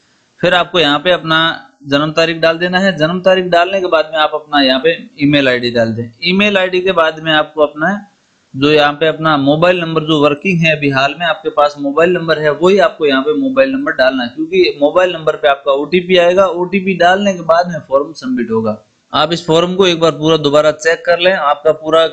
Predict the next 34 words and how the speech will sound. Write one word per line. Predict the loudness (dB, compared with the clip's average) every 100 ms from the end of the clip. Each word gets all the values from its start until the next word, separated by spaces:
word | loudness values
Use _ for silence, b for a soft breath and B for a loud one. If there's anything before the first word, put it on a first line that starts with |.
| -2
कंप्लीट | -2 0 0 0 2
है | 2 2
और | 2 0
उसमें | -2 -4 -2
कोई | 0 2 0
रॉन्ग | 0 0 2
नहीं | 2 2
लिखा | 0 0 0
हुआ | 2 2
है। | 2 0 -2
जनरेट | 0 0 0 0 0
ओटीपी | -2 -2 0 -2
पे | -2
क्लिक | 0 -2 0
करना | 0 0 0
है। | -2 -6 -10 _ _ _ -2
ओटीपी | 0 2 0 0
पे | 0 0
क्लिक | -2 -2 0
करने | -2 0 -2
के | 0
बाद | 0 -2
इसके | -2 0
ओके | 2 0 0
का | 0
ऑप्शन | 0 0 2
आएगा, | 2 2 0
simply | -2 -4 -4
इस | -4
पे | 0 2
ओके | 2 -2
कर | -4 -2
देना | 0 0 0
है। | 0